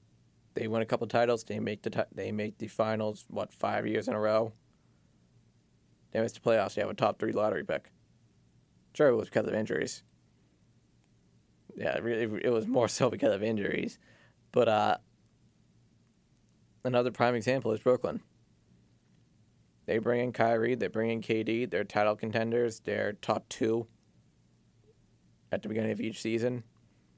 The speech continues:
to win the title. And now both teams, both players want out. They want to move on. We've seen young guys force their way out of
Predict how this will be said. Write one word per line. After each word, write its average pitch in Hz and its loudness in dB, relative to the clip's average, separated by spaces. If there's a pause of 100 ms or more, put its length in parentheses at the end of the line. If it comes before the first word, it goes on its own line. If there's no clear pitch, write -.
(280)
to - -10
win 110 0
the 202 -4
title. 113 2 (3750)
And 113 0
now 104 2
both 110 2
teams, 113 -2 (100)
both 107 2
players 107 2
want 104 -2
out. 123 4 (320)
They 107 -2
want 101 0
to 107 -2
move 104 -4
on. 67 -2 (3000)
We've 117 -2
seen 123 -2
young 117 2
guys 104 2 (140)
force 139 4
their 120 0
way 101 -2
out 101 0
of - -6